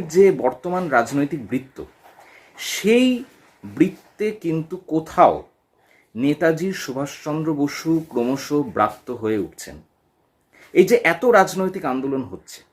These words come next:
যে কোনো দল, তৃণমূল, সিপিএম, কংগ্রেস, বিজেপি, আম আদমি পার্টি,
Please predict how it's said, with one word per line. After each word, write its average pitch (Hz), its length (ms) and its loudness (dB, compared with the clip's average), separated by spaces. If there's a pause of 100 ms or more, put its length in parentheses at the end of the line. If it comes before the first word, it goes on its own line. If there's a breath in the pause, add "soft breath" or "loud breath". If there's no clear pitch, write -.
(260)
যে 185 80 8 (100)
কোনো 277 140 6 (100)
দল, - 120 -14 (380)
তৃণমূল, 147 400 0 (100)
সিপিএম, 139 360 -4 (100)
কংগ্রেস, 117 300 -2 (100)
বিজেপি, 107 280 -8 (120)
আম 95 140 -2
আদমি 110 200 -6
পার্টি, 123 300 -4